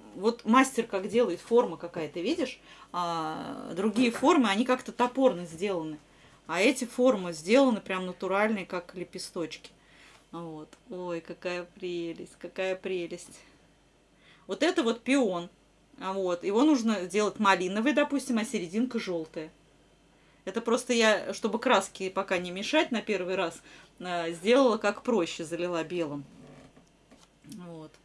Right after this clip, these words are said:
Так, ну что? Красиво. Мне нравится. Щас еще сердечки застынут.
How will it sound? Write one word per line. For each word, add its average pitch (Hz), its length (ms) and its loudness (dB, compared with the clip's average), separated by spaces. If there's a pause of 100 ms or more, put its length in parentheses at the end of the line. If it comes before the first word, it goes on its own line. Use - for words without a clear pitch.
(680)
Так, 156 220 -10 (100)
ну 220 140 -6
что? - 340 -6 (2000)
Красиво. 185 1040 -4 (480)
Мне 220 260 2
нравится. 190 840 0 (1160)
Щас 196 280 -2
еще 208 200 -6
сердечки 185 600 -6
застынут. 180 640 -4